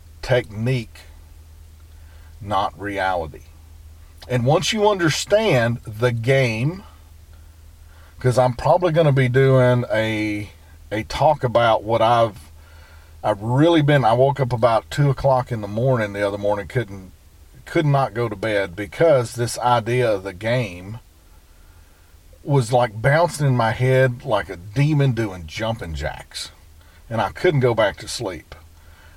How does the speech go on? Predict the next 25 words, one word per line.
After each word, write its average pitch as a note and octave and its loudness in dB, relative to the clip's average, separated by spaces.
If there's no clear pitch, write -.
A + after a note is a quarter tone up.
And C#3+ 4
I'm C#3+ 4
working D#3+ 2
all C3+ 4
of B2 0
this A#2+ -2
out, C#3+ 4
and B2+ 0
there D3 4
was C3+ 2
a A#2 2
lot B2 4
of C3+ 0
clarity C#3 2
that G#2 -8
came C#3+ 2
to A#2 -2
me G2 -8
about G2 0
different A2+ -4
things G2+ -4
in F#2 -10
life. F2 -6
So, A2 0
uh, A#2 -2